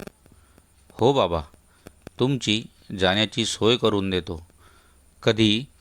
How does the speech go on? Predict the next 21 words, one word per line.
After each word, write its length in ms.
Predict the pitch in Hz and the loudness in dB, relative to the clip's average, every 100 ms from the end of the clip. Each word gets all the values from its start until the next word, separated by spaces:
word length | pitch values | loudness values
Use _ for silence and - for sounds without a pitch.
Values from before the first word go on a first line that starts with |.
| _ - | _ -6
काहीही 540 | 90 87 110 117 147 - | -4 0 0 2 -2 -2
अडलं 400 | 98 101 101 - _ _ | -2 0 0 -4 _ _
तर 120 | 110 104 - | -2 -2 -2
फोन 260 | 120 135 | 0 0
करून 340 | 117 104 104 113 _ _ - | -2 -2 -2 -6 _ _ -2
कळवत 300 | 95 98 135 | 2 4 2
चला. 380 | - 95 82 78 _ _ _ _ _ _ - | 0 -4 -4 -6 _ _ _ _ _ _ -4
नि 340 | 107 120 151 - - | 0 0 -2 -10 -6
तब्येतीला 500 | 95 95 101 107 117 | -2 0 0 2 2
जपा. 320 | 107 87 87 80 _ _ _ _ _ _ _ _ | 2 0 -2 -4 _ _ _ _ _ _ _ _
आम्हाला 500 | 110 123 113 104 92 - _ _ _ | -2 2 2 2 -2 -6 _ _ _
तुम्ही 240 | 120 113 110 | -2 0 0
हवे 320 | 92 90 110 | 0 2 2
आहात," 300 | 107 80 76 - _ _ _ _ | 2 0 -2 -4 _ _ _ _
सार्थक 420 | - 90 85 - 110 98 | -6 -2 -2 -2 -6 -4
म्हणाला. 320 | 85 80 76 82 _ _ _ _ _ - - - | -4 -4 -8 -16 _ _ _ _ _ -20 -14 -4
तिघंही 400 | 104 107 113 143 | 0 4 4 4
मग 240 | 120 110 113 _ _ 87 87 | 2 -2 -4 _ _ -10 -2
गडद 360 | 92 104 127 | 2 2 2
निळ्या 340 | 117 107 101 101 | 0 0 0 0
आकाशात 500 | 92 - 85 - | -4 -4 -4 -2